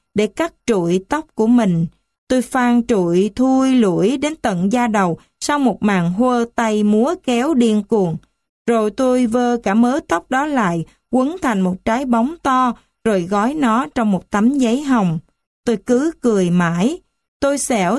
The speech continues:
từ tấm giấy hồng đó ra một mảnh và viết vào đó: "Tặng Delilah,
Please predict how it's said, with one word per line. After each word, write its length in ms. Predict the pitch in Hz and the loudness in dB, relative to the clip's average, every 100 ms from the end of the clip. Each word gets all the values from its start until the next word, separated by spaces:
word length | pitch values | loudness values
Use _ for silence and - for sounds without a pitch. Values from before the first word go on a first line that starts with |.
| - | -2
từ 200 | 233 190 | -2 0
tấm 280 | 190 226 277 | 0 -2 0
giấy 160 | 277 | -2
hồng 300 | 302 233 175 | 0 0 0
đó 260 | 185 196 254 | -2 -2 -2
ra 220 | 294 269 | -2 2
một 260 | 254 190 - | 2 0 0
mảnh 340 | 196 165 226 339 _ _ - | -2 2 0 -2 _ _ -4
và 160 | 190 180 | -4 -2
viết 280 | 247 330 _ | -2 -2 _
vào 200 | 214 170 | -2 0
đó: 440 | 180 185 220 339 _ _ _ _ _ _ _ _ _ _ _ _ _ _ | 0 0 0 -4 _ _ _ _ _ _ _ _ _ _ _ _ _ _
"Tặng 400 | 233 185 170 208 | -2 0 2 2
Delilah, 680 | 226 226 226 220 226 214 208 | 2 2 2 2 2 0 -2